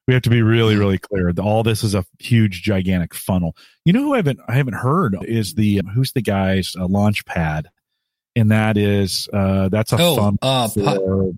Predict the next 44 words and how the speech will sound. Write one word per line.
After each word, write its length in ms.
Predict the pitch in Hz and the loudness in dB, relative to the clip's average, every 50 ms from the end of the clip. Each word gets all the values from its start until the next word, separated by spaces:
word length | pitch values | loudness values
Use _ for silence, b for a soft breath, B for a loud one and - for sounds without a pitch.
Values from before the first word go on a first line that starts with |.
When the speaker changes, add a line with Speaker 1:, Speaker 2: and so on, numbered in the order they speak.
| _ - | _ -12
Speaker 2:
Podcast 200 | - - 151 151 | -6 -4 -4 -4
Speaker 1:
Podcast 280 | - - 170 - - - | 0 0 0 0 0 0
Speaker 2:
One? 260 | 147 147 156 180 214 | 0 2 2 2 0
Speaker 1:
One? 160 | 220 214 - _ _ _ _ _ _ _ _ _ _ _ _ _ _ _ _ _ _ - | -2 -4 -10 _ _ _ _ _ _ _ _ _ _ _ _ _ _ _ _ _ _ -8
Something 240 | - - 123 143 160 | -4 0 0 2 4
like 140 | 180 185 - | 2 2 2
that. 180 | - 208 202 143 _ _ _ _ - | 0 -2 -2 -4 _ _ _ _ -4
I 60 | - 135 | -2 2
could 120 | - 135 | 2 4
have 120 | 127 110 | 2 4
those, 200 | 101 107 95 - - | 4 2 0 0 -2
I 100 | - 131 | -2 -2
could 120 | 131 143 123 | 0 2 0
have 120 | 113 95 | 2 2
those 160 | 101 98 92 | 2 0 2
details 340 | - 104 92 - 98 87 78 | 0 0 0 0 0 0 0
wrong, 300 | 90 87 85 85 82 76 _ _ _ _ _ _ _ _ _ - | 0 0 0 0 -2 -4 _ _ _ _ _ _ _ _ _ -2
but 140 | - 139 113 | 0 2 2
they 140 | 143 139 156 | 2 0 2
came 220 | - 190 185 170 | 4 4 6 6
out 140 | 151 123 104 | 6 4 2
with 140 | 107 104 104 | 2 0 0
a 40 | |
splash. 500 | 104 - - - 98 95 95 101 101 - | 0 -2 -2 -2 -2 0 0 0 -2 -2
You 60 | - 101 | 0 0
know, 80 | 98 | 0
they 60 | 101 | 2
had 100 | 113 117 | 0 0
the 80 | 107 107 | -2 -2
dogs. 600 | 90 82 95 85 82 82 85 92 101 - - - 143 | -2 0 -2 0 0 0 -2 -2 -4 -6 -4 -2 0
Speaker 2:
Oh, 80 | 147 | 2
Speaker 1:
They 80 | 151 151 | 2 4
had 60 | - | 2
Speaker 2:
yeah. 120 | 170 180 147 | 2 2 0
Speaker 1:
the 60 | - - | -2 -4
puppies, 500 | - - _ _ - - - - - - | -12 -14 _ _ -8 -6 -6 -6 -4 -2
right? 180 | 95 92 110 113 | 0 0 0 2
They 60 | - | 0
had 60 | 104 | 0
the 60 | 90 90 | 0 0
puppies 320 | - 104 98 - 107 95 | 0 0 0 2 0 0
at 100 | 95 - | 0 -2
Podcast 400 | - 98 95 - - 95 90 - | -2 -4 -4 -2 -4 -6 -4 -2
Movement. 300 | 95 92 95 101 127 143 | -2 -2 0 -2 -4 -8